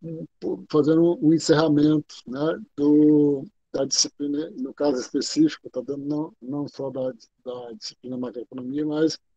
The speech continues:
especificamente sobre a disciplina macroeconomia três. Então, a gente vai dar início, tá vendo? Então, o grupo que, que vai iniciar se identifica, tá dando os membros, e aí a gente pode dar início.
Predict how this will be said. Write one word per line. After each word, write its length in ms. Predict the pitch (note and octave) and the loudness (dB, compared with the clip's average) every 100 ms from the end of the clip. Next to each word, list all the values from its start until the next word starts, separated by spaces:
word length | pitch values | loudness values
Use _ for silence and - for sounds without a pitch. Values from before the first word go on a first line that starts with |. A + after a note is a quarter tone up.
| _ - _ | _ -20 _
especificamente 1040 | C#3+ C#3 D#3 D3+ D3+ - D#3 C#3+ C#3+ D3 - | -6 0 0 0 -2 0 0 0 0 0 -2
sobre 580 | - C#3 C#3+ C#3 D3 - | -2 0 0 -2 -2 -4
a 140 | C3+ | -4
disciplina 520 | C3 - C#3+ - C#3 C#3 | -6 -6 -8 -8 -8 -6
macroeconomia 800 | C3+ C3 C3+ C#3 C3+ C3+ C#3 D3 _ _ _ | -10 -10 -10 -10 -10 -8 -8 -10 _ _ _
três. 400 | B2+ G#2+ - - _ _ _ _ _ | -12 -12 -14 -20 _ _ _ _ _
Então, 200 | E3 F#3 | 4 6
a 60 | |
gente 180 | F#3 F3+ | 6 6
vai 200 | D#3+ D3+ | 6 6
dar 140 | D3+ | 6
início, 640 | D#3 D#3 F3+ A3 A#3 - _ - | 6 6 6 4 2 -2 _ -18
tá 80 | |
vendo? 240 | C3+ D3 E3+ | -10 -6 -6
Então, 420 | D#3 D3 D#3 F3 - _ _ _ _ | -4 -2 -2 -2 -6 _ _ _ _
o 140 | D3 D3 | -4 -2
grupo 500 | D3 D#3 D3+ C#3+ C3+ | 4 6 6 2 -6
que, 180 | E3+ | -4
que 300 | A3 - D3+ | -4 -2 0
vai 160 | C#3 C#3+ | 2 2
iniciar 760 | C#3+ C3 - D3 D#3 F3 F3+ | 0 0 -2 -2 -2 -4 -2
se 140 | - D3 | -4 -4
identifica, 840 | C3+ C3 - - D#3 F#3 F3 D#3+ | -8 -12 -14 -4 0 0 0 -6
tá 120 | C#3+ | -6
dando 260 | B2 C#3 C3+ | -10 -8 -8
os 140 | A#2+ | -6
membros, 800 | A#2+ C#3+ E3 F3 E3+ E3+ D3 - _ _ _ | -4 -2 2 4 6 6 4 -6 _ _ _
e 120 | C3 C#3 | -6 -2
aí 220 | C#3 D3+ | 2 2
a 40 | |
gente 240 | D3 D3+ - | 0 -4 -8
pode 380 | C#3+ C#3+ C#3+ | -6 -4 -4
dar 240 | E3 C#3 C#3+ | -4 0 2
início. 440 | D3+ A#2 - - | 0 -2 -8 -14